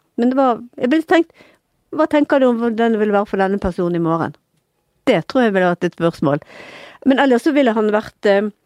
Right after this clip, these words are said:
kan godt hende at han hadde gått i, eh, i kjøpesenter på Sten og Strøm. Eh, for han, eh, han var jo veldig opptatt, eh, av Jesus, av at det som forførte folk, og rikdommen kan jo forføre oss.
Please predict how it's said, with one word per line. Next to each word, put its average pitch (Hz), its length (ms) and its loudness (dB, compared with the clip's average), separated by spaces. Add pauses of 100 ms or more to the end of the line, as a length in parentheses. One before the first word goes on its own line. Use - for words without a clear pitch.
(480)
kan 226 120 0
godt 214 200 -2
hende 208 200 2
at 339 60 -4
han 381 120 2
hadde 202 180 2
gått 208 260 -2
i, 180 160 2
eh, 170 280 0 (1300)
i 185 60 0
kjøpesenter 165 640 -2
på 165 120 -6
Sten 151 240 -2
og 160 60 -2
Strøm. 240 320 0 (600)
Eh, 196 560 0
for 202 180 -4
han, 196 320 0
eh, 175 640 2 (540)
han 202 140 -2
var 226 140 2
jo 190 120 2
veldig 202 280 0
opptatt, - 500 -6
eh, 196 180 2
av 170 120 2
Jesus, 202 400 -2
av 180 160 -2
at 180 100 -2
det 196 140 0
som 185 120 -6
forførte 190 500 -2
folk, 254 340 -2
og 247 120 2
rikdommen 233 500 0
kan 359 160 2
jo 311 60 4
forføre 202 400 -2
oss. - 280 -6